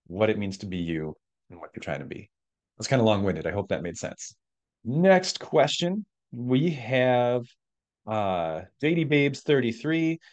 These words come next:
She just wants to know how the new practice is going. That's a nice, well, <laughs> I was gonna say, I was gonna say that's a lighthearted question.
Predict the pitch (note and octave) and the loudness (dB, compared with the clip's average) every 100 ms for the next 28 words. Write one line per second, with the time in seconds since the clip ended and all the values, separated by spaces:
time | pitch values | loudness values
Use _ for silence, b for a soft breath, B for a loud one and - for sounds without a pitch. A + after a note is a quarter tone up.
0 | b - A3+ - F#3+ E3 G3 D#3+ F3+ F3 | b -8 -6 0 0 0 0 4 4 4
1 | E3 - - F#3 A#2 - F2 F2 F#2 E2+ | 0 -2 -4 -4 -6 -8 -10 -6 -4 -4
2 | E3+ A2+ F#2 F2 F2 - - - A#2 A2 | -6 -4 -2 -2 -2 -6 -8 0 2 2
3 | - _ _ _ _ - G#3 - - G#3+ | -2 _ _ _ _ 2 4 2 -6 -6
4 | F#3 G3+ F#3 F3 B B B B - G#3+ | -2 4 4 2 B B B B -8 0
5 | B3 A3+ G3 F#3+ F#3+ F3 E3+ D3 D#3+ D3 | 2 6 6 6 6 4 2 2 0 0
6 | B2+ E3+ F3 - | -2 -2 -2 -6